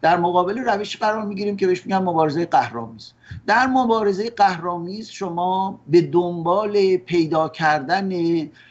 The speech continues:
فضایی برای آشتی کردن با حاکمیت،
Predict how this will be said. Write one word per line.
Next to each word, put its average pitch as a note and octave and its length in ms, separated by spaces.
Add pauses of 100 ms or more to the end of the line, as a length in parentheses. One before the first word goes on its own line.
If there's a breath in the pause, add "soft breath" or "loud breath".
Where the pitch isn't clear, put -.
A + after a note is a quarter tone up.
(180 soft breath)
فضایی F#3+ 640
برای D#3 500
آشتی D3 520
کردن D3+ 580
با D#3 160
حاکمیت، B2+ 760